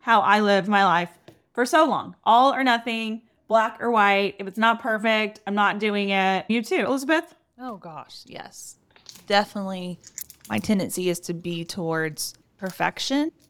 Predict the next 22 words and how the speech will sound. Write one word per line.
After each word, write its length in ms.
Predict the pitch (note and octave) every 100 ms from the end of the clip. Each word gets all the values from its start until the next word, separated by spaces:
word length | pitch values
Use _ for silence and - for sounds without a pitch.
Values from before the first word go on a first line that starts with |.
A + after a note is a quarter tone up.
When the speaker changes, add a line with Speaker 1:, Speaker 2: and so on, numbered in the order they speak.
| _ _ _ _ -
Speaker 2:
Literally, 280 | F#3+ G#3+ A3+
Speaker 1:
Mm-hmm. 60 |
Speaker 2:
if 100 | E3+ -
I 500 | F3 F3+ F3+ F3+ F3
can't 300 | - F#3 F3+ F3
go 140 | F3+
the 100 | F3
second 440 | - F3 - F3
mile, 400 | D#3+ D#3+ E3 F3+ F#3
I 80 |
don't 200 | E3+ E3
even 200 | E3 D#3+ D#3
wanna 140 | D3+
start 260 | - D3 -
the 80 |
first 320 | - F3 C#4+ -
mile 420 | A#3+ C4 C#4+ - _ _ _ _ _ -
because 420 | F#3 G3+ F3 E3+ -
it 160 | E3+
was 140 | - E3
always 340 | D#3 E3 D#3+
about 380 | - - - -